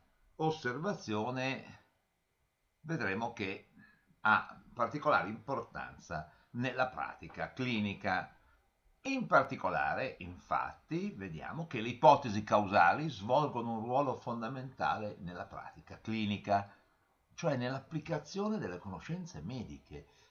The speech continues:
perché la pratica clinica non è altro che questo.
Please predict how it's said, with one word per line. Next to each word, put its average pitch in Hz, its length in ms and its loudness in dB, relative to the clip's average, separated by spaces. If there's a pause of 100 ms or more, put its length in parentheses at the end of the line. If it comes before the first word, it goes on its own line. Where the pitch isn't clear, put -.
(140)
perché - 140 -16
la - 140 -4
pratica 135 440 4
clinica 156 540 -4
non 135 400 -2
è 180 80 -4
altro 82 580 -4
che - 140 -16
questo. - 560 -18